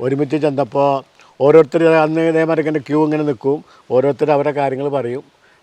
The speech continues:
അപ്പോൾ ആദ്യം തന്നെ ഞങ്ങൾ സദറിനെ, സാർ ഇവിടെ മഞ്ചേരിക്കാരൻ സദറുണ്ടായിരുന്നു, ആളോട് പറഞ്ഞ് ഞങ്ങൾ കിടക്കുക. റഷീദിൻ്റെ കൂടെയാണ് പോണത്. അപ്പോൾ ആദ്യം തന്നെ റഷീദ് ക്യൂവിൽ ആദ്യം തന്നെ റഷീദ് നിൽക്കുന്നുണ്ട്. അപ്പോൾ റഷീദ് എന്നാണ്ട് ഇങ്ങനെ അതായത് എൻ്റെ പിന്നെ മദ്രസയിലുള്ള ആൾക്കാരാണ് എന്ന്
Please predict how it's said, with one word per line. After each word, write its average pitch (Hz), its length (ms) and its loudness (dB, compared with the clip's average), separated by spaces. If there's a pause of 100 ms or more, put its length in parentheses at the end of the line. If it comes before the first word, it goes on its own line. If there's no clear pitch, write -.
അപ്പോൾ 120 240 -2
ആദ്യം 131 200 0
തന്നെ 147 120 -2
ഞങ്ങൾ 151 180 -2
സദറിനെ, 139 440 -2 (300)
സാർ 131 200 -4
ഇവിടെ 135 160 -2 (140)
മഞ്ചേരിക്കാരൻ 131 680 -6
സദറുണ്ടായിരുന്നു, 117 580 -8 (440)
ആളോട് 127 320 -2
പറഞ്ഞ് 123 260 -4
ഞങ്ങൾ 123 160 -6 (400)
കിടക്കുക. 120 320 -10
റഷീദിൻ്റെ 135 320 -2
കൂടെയാണ് 175 260 2
പോണത്. 147 300 0 (340)
അപ്പോൾ 127 200 -2
ആദ്യം 127 220 -2
തന്നെ 147 220 -2
റഷീദ് 143 340 -4
ക്യൂവിൽ 143 280 0
ആദ്യം 143 220 -2
തന്നെ 151 220 -4
റഷീദ് 139 360 -6
നിൽക്കുന്നുണ്ട്. 113 480 -10 (500)
അപ്പോൾ 123 200 -2
റഷീദ് 135 280 -2
എന്നാണ്ട് 147 260 -2 (120)
ഇങ്ങനെ 143 280 -4
അതായത് 139 300 -4
എൻ്റെ 135 180 -6 (580)
പിന്നെ 123 240 -10 (280)
മദ്രസയിലുള്ള 123 480 -10
ആൾക്കാരാണ് 110 440 -12 (520)
എന്ന് 117 100 -8